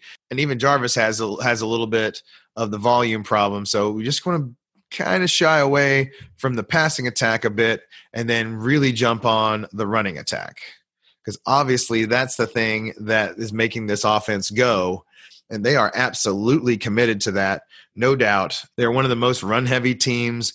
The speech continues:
in the N F L. It's what they wanna do. It's an identity that they've embraced, and they have the personnel to do it to most teams, especially with Nick Chubb in there. Nick Chubb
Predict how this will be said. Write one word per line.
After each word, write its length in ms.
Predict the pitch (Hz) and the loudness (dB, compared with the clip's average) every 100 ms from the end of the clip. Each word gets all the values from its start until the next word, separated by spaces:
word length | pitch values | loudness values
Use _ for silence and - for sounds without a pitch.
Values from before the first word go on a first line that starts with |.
| - | -6
in 160 | 113 | -4
the 160 | 131 131 | 0 2
N 80 | 131 | 2
F 240 | 131 - | 0 2
L. 320 | 110 107 107 | 2 2 0
It's 200 | 98 101 | -2 -6
what 220 | 101 127 | -2 0
they 120 | 131 131 | 2 2
wanna 240 | 131 131 | 2 0
do. 400 | 117 107 104 101 | 0 0 0 -2
It's 160 | 98 104 | -4 -6
an 80 | |
identity 760 | 98 117 101 95 107 131 131 135 | -2 -2 -4 -6 -6 -4 -2 0
that 200 | 120 - | 0 0
they've 220 | 120 127 | 2 2
embraced, 800 | 131 107 104 101 98 - - - - - - | 0 0 0 2 0 -2 -4 -10 -18 -20 -8
and 220 | 110 104 | -4 -2
they 80 | 98 | -2
have 280 | 117 135 131 | 0 0 -2
the 80 | |
personnel 640 | 113 - 117 110 113 131 117 | -4 0 0 0 0 2 0
to 100 | 98 | -2
do 240 | 110 139 | 2 2
it 180 | 113 - | 2 -2
to 100 | 107 | -6
most 280 | 110 110 - | -4 -4 -2
teams, 640 | 175 85 65 - - - - - - _ 113 | -2 -2 -6 -10 -10 -10 -16 -20 -20 _ -6
especially 640 | - - - 202 190 143 | -4 -4 0 0 2 0
with 200 | 123 113 | 2 0
Nick 280 | 117 117 80 | 0 -2 -2
Chubb 340 | - 117 95 | 0 2 0
in 120 | 64 53 | -4 -16
there. 300 | 53 52 - - - - - | -20 -20 -20 -20 -20 -20 -6
Nick 240 | 131 147 | -4 -2
Chubb 520 | 120 165 156 156 151 | -2 2 2 2 0